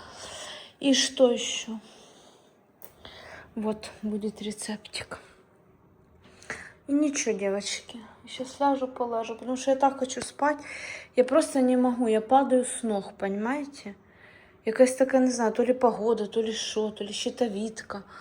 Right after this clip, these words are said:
Нічого не ясно, в общем. Короче, таке.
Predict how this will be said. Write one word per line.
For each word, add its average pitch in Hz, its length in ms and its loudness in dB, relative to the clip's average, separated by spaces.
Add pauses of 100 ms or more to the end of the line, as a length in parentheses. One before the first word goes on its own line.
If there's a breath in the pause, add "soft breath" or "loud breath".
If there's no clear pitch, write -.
(600 loud breath)
Нічого 202 400 -10
не 190 120 -10
ясно, 190 480 -14
в 202 120 -14
общем. 202 360 -14 (1600 loud breath)
Короче, - 520 -18
таке. - 320 -18